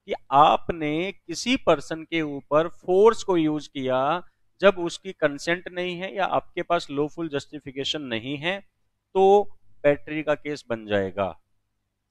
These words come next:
बात समझ में आ रही है? हमारे India में तो ऐसे case है ना, जैसे मान लो parents होते हैं, बच्चे को चप्पल, झाड़ू,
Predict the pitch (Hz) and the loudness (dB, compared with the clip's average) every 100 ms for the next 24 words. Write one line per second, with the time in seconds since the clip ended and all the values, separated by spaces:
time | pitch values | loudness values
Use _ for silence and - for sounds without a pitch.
0 | _ 123 131 165 151 156 151 139 156 170 | _ -2 -2 -4 -6 -2 0 0 -2 -10
1 | _ _ _ _ _ _ _ _ _ _ | _ _ _ _ _ _ _ _ _ _
2 | _ _ _ _ 110 123 156 165 156 175 | _ _ _ _ 2 4 4 2 2 2
3 | 170 170 185 170 151 180 175 170 180 202 | 2 0 4 4 4 -2 -2 -4 -4 -6
4 | 165 151 175 165 170 180 175 - _ - | -8 -6 -4 -2 -2 -2 -6 -12 _ 2
5 | 170 175 180 156 135 143 113 - _ - | 4 4 2 -2 -2 -2 -4 -8 _ -4
6 | 135 - 175 175 - 160 - 170 165 131 | -4 0 -2 -2 -4 -4 0 0 0 2
7 | 135 151 165 170 165 | 4 4 2 0 -4